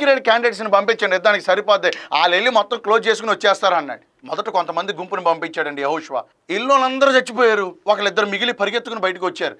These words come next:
వచ్చి యెహోషువ గారు అన్నారు, "అయ్యా, మనం అనుకున్న పట్టణస్థులు మనల్ని చంపేశారు, మేము ఇద్దరు ముగ్గురుగా మిగిలి మీ దగ్గరికి వచ్చాం" అన్నారు. మనం ఎక్స్‌పెక్ట్ చేసినట్టుగా వాళ్ళేం లేరు కాబట్టి మనం ఓ పని చేద్దాం, మరి కొంచెం మందిని, ఇంకొంచెం ఎక్కువ మందిని పంపిద్దామని ఇంకొంచెం ఎక్కువ మందిని పంపించి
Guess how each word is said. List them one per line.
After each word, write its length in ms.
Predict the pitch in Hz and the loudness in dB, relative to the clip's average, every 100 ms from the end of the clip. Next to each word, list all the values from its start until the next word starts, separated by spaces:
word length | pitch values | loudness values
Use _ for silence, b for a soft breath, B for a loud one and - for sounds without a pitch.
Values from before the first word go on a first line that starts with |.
| b b b b | b b b b
వచ్చి 200 | 139 233 | -12 -8
యెహోషువ 320 | 190 208 214 | -6 -4 -2
గారు 200 | 202 175 | 0 0
అన్నారు, 200 | 170 143 | -4 0
"అయ్యా, 420 | 220 294 285 226 - _ | 2 4 6 4 0 _
మనం 160 | 156 160 | -2 0
అనుకున్న 320 | 185 233 254 | 0 0 0
పట్టణస్థులు 540 | 226 208 247 240 247 226 | 2 2 2 0 0 2
మనల్ని 300 | 208 185 202 | 2 4 2
చంపేశారు, 580 | 208 247 240 226 202 - B | 4 4 6 4 4 -2 B
మేము 160 | 151 190 | 0 0
ఇద్దరు 180 | 175 226 | 2 2
ముగ్గురుగా 360 | 214 202 208 | 2 2 2
మిగిలి 240 | 233 214 226 | 2 2 0
మీ 100 | 196 | -2
దగ్గరికి 320 | 185 233 208 | -2 -2 -2
వచ్చాం" 240 | 196 208 | 0 2
అన్నారు. 220 | 160 143 - _ - | 2 -2 -6 _ -6
మనం 180 | 147 156 | -2 -2
ఎక్స్‌పెక్ట్ 360 | 127 214 214 | -4 -8 -6
చేసినట్టుగా 420 | 208 208 208 208 208 | -6 -4 -4 0 2
వాళ్ళేం 320 | 170 202 180 | 2 2 0
లేరు 180 | 202 202 | 0 2
కాబట్టి 440 | 185 190 190 165 B - | 4 2 0 -8 B 0
మనం 140 | 226 | 2
ఓ 60 | 226 | 4
పని 280 | 220 247 240 | 2 4 2
చేద్దాం, 240 | 214 190 B 208 | 2 -4 B 0
మరి 160 | 262 | 0
కొంచెం 340 | 254 269 277 262 | 2 0 0 2
మందిని, 280 | 247 214 | 2 0
ఇంకొంచెం 360 | 220 254 254 240 | -2 -4 -2 -2
ఎక్కువ 180 | 233 262 | 0 0
మందిని 220 | 240 226 | 2 4
పంపిద్దామని 580 | 208 202 202 196 185 160 B 208 | 2 2 0 2 2 -4 B -10
ఇంకొంచెం 440 | 269 302 285 262 | -2 0 0 -2
ఎక్కువ 200 | 240 285 | 2 4
మందిని 280 | 277 247 240 | 4 4 4
పంపించి 640 | 220 220 226 220 208 185 | 2 2 -2 -2 -4 -4